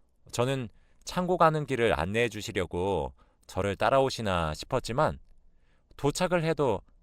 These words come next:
가시지 않더군요. 그러더니 제가 창고에 들어가서 앉으니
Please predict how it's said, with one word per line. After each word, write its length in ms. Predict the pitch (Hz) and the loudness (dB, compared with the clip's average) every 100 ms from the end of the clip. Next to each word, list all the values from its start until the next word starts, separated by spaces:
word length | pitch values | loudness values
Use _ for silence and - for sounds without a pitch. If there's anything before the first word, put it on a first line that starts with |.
| _ - | _ -10
가시지 400 | - 101 - 113 | -6 -4 0 2
않더군요. 800 | 78 87 127 101 76 73 67 58 - _ _ _ _ _ _ _ _ _ _ - - | 2 0 -4 -4 -4 -4 -6 -10 -20 _ _ _ _ _ _ _ _ _ _ -20 -8
그러더니 600 | - 123 120 117 127 87 - - _ _ _ _ _ - | 0 2 2 -2 -4 -6 -10 -20 _ _ _ _ _ -2
제가 260 | 113 117 | 2 4
창고에 420 | 147 175 180 185 175 | 2 0 2 4 4
들어가서 420 | 147 139 139 123 | 2 2 4 4
앉으니 440 | 110 110 110 90 | 2 0 -2 -2